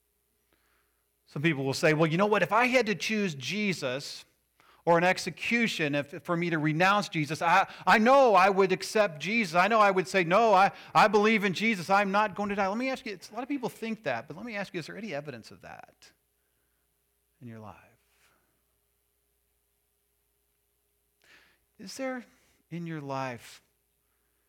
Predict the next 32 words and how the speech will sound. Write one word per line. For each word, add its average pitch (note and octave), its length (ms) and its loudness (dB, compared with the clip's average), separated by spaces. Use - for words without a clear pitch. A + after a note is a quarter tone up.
any G#3 120 -8
sacrifice E3 680 -10
at G#2+ 80 -16
all - 360 -20
for G#2+ 60 -20
him? G#2 160 -16
I-, A#3 60 -6
is A3 300 0
there G#3+ 160 2
anything G#3+ 420 0
you're F#3+ 140 -2
doing E3 380 -2
right E3 180 2
now F3 140 0
that E3+ 80 0
would D3+ 100 -6
say, E3 200 -2
"I G3+ 220 4
put G#3+ 320 -2
Jesus E3+ 500 -6
as D#3+ 160 -4
my D3+ 160 0
number D#3 280 -2
one, F3 220 0
and C#3 100 -2
I E3+ 180 2
would E3+ 200 0
absolutely E3+ 540 -4
never D#3+ 320 -4
renounce C#3 440 -6
his B2+ 200 -14
name"? D3 300 -10